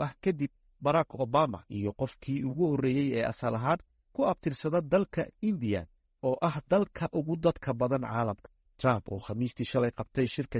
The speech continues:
jaraa'id ayaa ka jawaabay toddoba iyo soddon su'aalood. Ujeeddada shirkiisa jaraa'id ayaa lagu macneeyey inuu ahaa mid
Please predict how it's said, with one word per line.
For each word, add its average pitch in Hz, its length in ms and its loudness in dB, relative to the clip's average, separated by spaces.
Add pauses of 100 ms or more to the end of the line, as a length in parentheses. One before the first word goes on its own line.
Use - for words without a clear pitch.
jaraa'id 120 360 -2
ayaa 123 320 0
ka - 140 -2
jawaabay 123 520 0
toddoba 135 460 -2
iyo 147 120 0
soddon 131 300 -4
su'aalood. 107 500 -2 (520)
Ujeeddada 107 680 0
shirkiisa 120 480 -6
jaraa'id 113 480 -2
ayaa 120 260 2
lagu 117 240 -2
macneeyey 117 460 -2 (320)
inuu 196 360 2
ahaa 147 420 0
mid 147 200 0